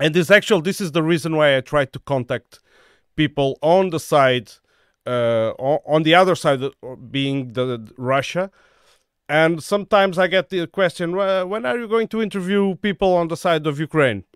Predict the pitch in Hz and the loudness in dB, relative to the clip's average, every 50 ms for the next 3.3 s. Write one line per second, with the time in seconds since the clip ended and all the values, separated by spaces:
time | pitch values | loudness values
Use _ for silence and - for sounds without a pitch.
0 | _ _ _ _ _ _ _ _ _ _ _ _ _ _ _ _ _ _ _ _ | _ _ _ _ _ _ _ _ _ _ _ _ _ _ _ _ _ _ _ _
1 | _ _ _ - - 135 131 - 143 123 143 147 147 135 170 165 156 156 175 180 | _ _ _ -16 -14 -12 -8 -6 -4 -2 0 -2 0 0 0 0 0 0 -2 -4
2 | 143 107 - _ - 101 131 127 - _ _ _ - 139 143 135 - 143 131 135 | -6 -8 -10 _ -10 -6 -6 -6 -8 _ _ _ -6 -4 -4 -4 -4 -6 -4 -4
3 | 131 135 131 123 120 120 | -2 -2 -2 -2 -2 -4